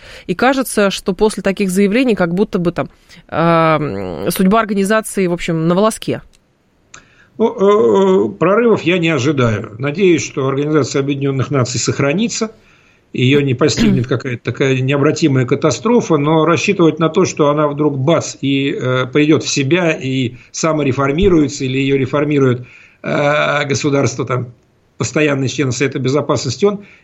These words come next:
Speaker 2: не приходится. Слишком велики у нас сейчас разногласия, и если для России оон – это некий источник,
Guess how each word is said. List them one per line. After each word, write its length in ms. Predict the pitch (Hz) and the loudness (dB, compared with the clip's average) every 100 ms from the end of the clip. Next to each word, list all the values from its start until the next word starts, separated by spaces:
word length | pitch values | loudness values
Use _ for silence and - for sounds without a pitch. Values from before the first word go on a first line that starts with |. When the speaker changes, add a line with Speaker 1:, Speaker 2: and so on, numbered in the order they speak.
| - | -2
Speaker 2:
не 180 | 139 202 | 2 2
приходится. 560 | 175 - 147 120 127 | 0 2 2 2 -2
Слишком 380 | 120 165 - 147 | -2 -2 0 0
велики 380 | 147 175 175 165 | 2 0 2 2
у 100 | 139 | 2
нас 160 | 135 | -2
сейчас 280 | - 147 123 | -2 -2 -2
разногласия, 840 | 143 143 151 160 208 226 - 160 156 | -2 0 0 2 2 2 2 2 2
и 100 | 147 | 2
если 280 | 160 - 147 | 2 2 0
для 160 | 165 | 2
России 600 | 175 180 202 151 127 127 - - _ | 2 0 0 0 0 -4 -14 -20 _
оон – 440 | 170 185 180 156 - | 4 6 6 4 0
это 420 | 156 170 156 160 156 | -2 2 2 2 2
некий 280 | 165 170 | 0 0
источник, 640 | 175 - 202 156 - 120 | -2 2 2 2 -2 -8